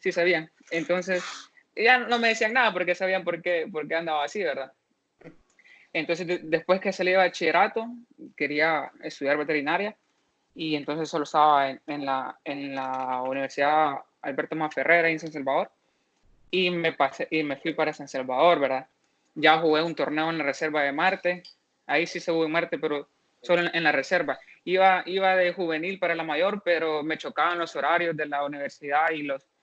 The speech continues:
y los entrenos de la mayor, entonces, este, me quedé jugando en reserva. Y de hecho llegamos a la final, quedamos subcampeones, y después de eso me habla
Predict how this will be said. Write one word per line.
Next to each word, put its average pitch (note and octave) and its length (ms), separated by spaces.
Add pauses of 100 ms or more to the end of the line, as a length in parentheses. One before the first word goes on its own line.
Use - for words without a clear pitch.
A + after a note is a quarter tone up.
(240)
y D#3+ 80
los D3 140
entrenos D#3+ 360
de E3 80
la D#3 100
mayor, D3+ 460 (480)
entonces, D#3+ 720
este, D3 600
me D3+ 160
quedé D3 180
jugando D#3 240
en C#3+ 60
reserva. C#3+ 600 (540)
Y D#3 280 (100)
de D#3+ 160
hecho E3+ 160
llegamos E3+ 340
a E3 40
la D#3 120
final, G3 580
quedamos F3 300
subcampeones, F#3 720 (640)
y E3 260
después D#3+ 360
de E3 180
eso F#3+ 220
me E3 160
habla E3 500